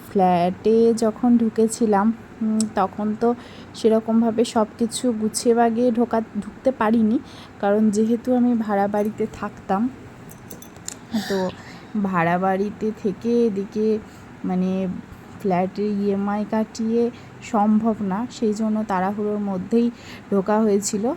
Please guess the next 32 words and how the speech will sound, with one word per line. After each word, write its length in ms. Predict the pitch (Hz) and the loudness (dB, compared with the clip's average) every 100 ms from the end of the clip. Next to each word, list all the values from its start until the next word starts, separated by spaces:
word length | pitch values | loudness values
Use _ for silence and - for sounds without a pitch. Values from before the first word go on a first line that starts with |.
| - | -2
আর 140 | 165 | 0
একটু 300 | 180 190 - 220 | 0 -4 -4 -6
একটু 300 | 214 - 220 | -6 -8 -8
করে 260 | 214 208 233 | -4 0 4
নিজের 420 | 226 202 180 190 202 | 4 2 2 0 0
পছন্দ 520 | 170 180 - 226 208 220 214 | -4 -6 -4 -2 -2 -2 0
অনুযায়ী 440 | 196 196 202 247 - - - - | 0 -2 0 -2 -4 -14 -20 -18
সব 220 | - 185 175 - | 0 2 2 0
কিছু 240 | 202 - 254 | -4 -2 -4
সাজাচ্ছি, 680 | - 185 185 196 190 - 214 | 0 0 0 -2 -4 -6 -4
গোছাচ্ছি, 720 | 196 180 - 190 185 - - 226 - - - - - | -2 -2 0 -2 -2 -4 -2 -4 -4 -16 -20 -20 -4
সমস্ত 400 | 190 185 196 214 | 0 0 -2 -2
কিছু 240 | 214 226 - | -2 -2 -2
আস্তে 320 | 262 180 - 196 | 0 -2 -4 -4
আস্তেই 340 | 185 - 262 | -4 -2 -4
করছি। 460 | - 170 165 - - 180 - - - | -2 -2 -2 -6 -10 -12 -16 -20 -6
আরও 280 | 170 185 233 | -2 0 2
অনেক 260 | 254 233 247 | 2 2 0
কিছু 220 | 277 262 269 | -2 -2 0
বাকি 320 | 226 214 240 | 0 0 0
আছে, 300 | 220 208 - 294 349 302 | 0 0 0 -4 -2 -2
যেমন 380 | 262 247 247 247 | 0 2 2 0
এখনও 340 | 233 240 247 247 | 0 0 -2 -2
কিচেনটা 560 | 226 - 214 214 220 220 | -6 -4 -2 -2 -2 -2
বাকি 300 | 214 208 220 | -4 -4 -2
আছে 220 | 196 202 233 | 0 0 -2
মডিউলার 560 | 214 190 202 202 196 196 | 0 0 -2 0 -2 -2
করতে, 320 | - 190 - 220 - - - - | -4 -6 -6 -10 -10 -18 -18 -4
তো 80 | 247 | 2
ওটা 240 | 240 208 254 | 2 2 0
এখন 340 | 202 175 - 202 | 0 -2 -4 -2
আর 140 | 214 | -2